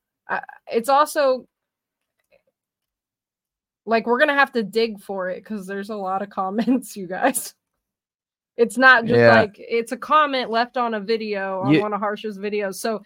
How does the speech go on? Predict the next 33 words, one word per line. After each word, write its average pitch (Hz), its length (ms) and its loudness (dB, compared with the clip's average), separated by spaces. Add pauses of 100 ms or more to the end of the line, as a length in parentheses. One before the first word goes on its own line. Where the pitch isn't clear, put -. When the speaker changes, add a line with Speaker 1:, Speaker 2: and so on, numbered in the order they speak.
Speaker 2:
you 151 180 6
should 214 240 4
copy 202 420 6
and 143 140 2
paste 156 440 2
it. 117 220 2
That 123 160 8
would 147 140 2
be 143 160 2
much, 147 420 2
much, 147 320 2
much, 135 320 0
much, 131 380 2
much 131 400 0
Speaker 1:
it's 131 340 -4
not 294 140 4
Speaker 2:
easier. 104 160 0
Speaker 1:
super 269 240 -10
convenient 247 520 -12
when 208 140 -12
we're 214 120 -8
on 214 100 -6
a 202 80 -8
live 208 320 -6
to 226 100 -10
go 208 140 -8
digging 214 460 -8
for 202 180 -14
somebody's 196 560 -14
comment 196 480 -12 (100)
under 180 280 -16
a 175 60 -14
video. 175 520 -20